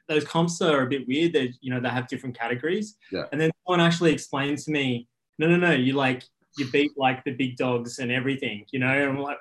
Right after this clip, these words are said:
Speaker 1: "Whoa, okay, that's pretty
Speaker 2: Yeah.
Speaker 1: cool." Um, so, yeah, but I mean, look, at the end of the day, we make whiskey because we love whiskey and, and we wanna share it. And, you know, it's easy to go out there and, like, take a whiskey like that and charge, you know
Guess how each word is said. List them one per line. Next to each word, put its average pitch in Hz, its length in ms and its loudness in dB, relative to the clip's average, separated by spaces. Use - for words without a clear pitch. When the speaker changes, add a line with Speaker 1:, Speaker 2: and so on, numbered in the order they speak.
Speaker 1:
"Whoa, 196 360 4
okay, 190 420 4
that's 180 160 0
pretty 196 180 2
Speaker 2:
Yeah. 170 60 -2
Speaker 1:
cool." 165 260 0
Um, 147 760 2
so, - 180 0
yeah, 165 360 4
but 175 100 2
I 170 60 4
mean, 175 220 6
look, 151 220 4
at 156 100 -4
the 175 100 4
end 190 120 6
of 208 80 4
the 185 80 2
day, 135 500 2
we 160 160 -2
make 151 240 0
whiskey 139 360 -4
because 127 360 -6
we 127 80 -4
love 120 360 -2
whiskey 123 560 -4
and, 113 260 -10
and 117 100 -8
we 135 60 -4
wanna 139 220 -2
share 131 440 -2
it. 120 80 0
And, 113 180 -8
you 156 100 -4
know, 143 80 -4
it's 170 300 -6
easy 185 360 2
to 170 80 6
go 151 200 2
out 143 240 2
there 143 160 0
and, 127 160 0
like, 117 400 -4
take 131 260 -6
a - 20 -4
whiskey 131 260 -4
like 117 260 -4
that 117 180 -4
and 117 140 -8
charge, 117 500 -4
you 123 80 -8
know 113 160 -6